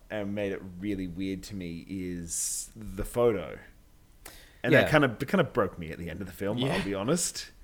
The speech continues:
Speaker 2: Mm.
Speaker 1: Um, because it's like, so does he know he always has to go back and get her pregnant? Do you
Speaker 2: That
Speaker 1: think that's what Kyle Reese knows,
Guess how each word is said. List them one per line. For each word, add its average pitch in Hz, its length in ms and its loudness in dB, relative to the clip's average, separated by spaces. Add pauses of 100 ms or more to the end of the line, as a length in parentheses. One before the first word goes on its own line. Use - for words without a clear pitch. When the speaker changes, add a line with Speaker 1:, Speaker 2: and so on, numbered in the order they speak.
Speaker 2:
Mm. 92 240 -4 (480)
Speaker 1:
Um, 107 500 6
because 113 840 0 (640)
it's - 140 -6
like, - 180 0
so 131 160 0 (180)
does 147 220 8
he 208 80 6
know 151 240 8
he 147 220 8
always 117 280 4
has 123 120 -8
to - 80 -6
go 120 160 -2
back 113 260 -2
and 123 80 -4
get 117 140 -4
her 120 60 -4
pregnant? 151 420 -8 (1300)
Do 147 80 6
you 156 80 12
Speaker 2:
That 156 60 12
Speaker 1:
think 165 200 8
that's 143 220 4
what 135 100 4
Kyle 127 200 6
Reese 123 200 6
knows, 117 220 4